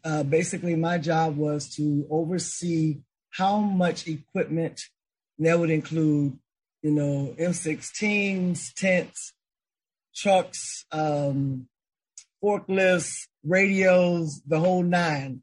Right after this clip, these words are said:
anything and all things that equate to actually being in war. Uh, we were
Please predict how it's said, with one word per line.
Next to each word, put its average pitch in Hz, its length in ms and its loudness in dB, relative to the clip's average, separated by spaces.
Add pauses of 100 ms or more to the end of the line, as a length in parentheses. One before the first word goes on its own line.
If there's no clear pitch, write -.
(140)
anything 190 600 2
and 160 100 0
all 180 280 2
things 165 340 -2
that 156 220 0
equate 160 500 -4
to 165 180 -6
actually 151 360 -4
being 151 420 -2
in 147 260 -4
war. 143 300 0 (540)
Uh, 156 160 -2
we 165 180 0
were 165 200 -4